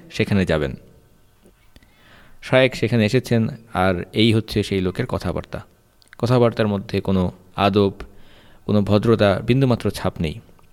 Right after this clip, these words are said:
খুবই কর্কশভাবে লোকটা এভাবে কথা বলছে। সাধারণত যে কোনো একজন শায়েখ, তাকে যখন আমরা ফোন দেই, তিনি যখন আমাদের অনুরোধে আসেন, তখন মানুষ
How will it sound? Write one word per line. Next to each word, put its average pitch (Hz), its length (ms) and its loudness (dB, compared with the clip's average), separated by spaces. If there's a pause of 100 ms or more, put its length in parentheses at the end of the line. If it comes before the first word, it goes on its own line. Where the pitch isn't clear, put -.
খুবই 143 240 6
কর্কশভাবে 123 580 2
লোকটা 110 340 2
এভাবে 98 320 -2
কথা 87 240 -6
বলছে। 82 280 -8 (1500)
সাধারণত 165 400 6
যে 123 160 2
কোনো 135 140 0
একজন 120 200 0
শায়েখ, 113 340 2 (220)
তাকে 110 220 -2
যখন 110 200 0
আমরা 98 220 2
ফোন 113 260 0
দেই, 107 200 2
তিনি 107 200 0
যখন 104 200 -2
আমাদের 95 280 2
অনুরোধে 104 360 2
আসেন, 101 400 2 (120)
তখন 113 180 -2
মানুষ 110 420 2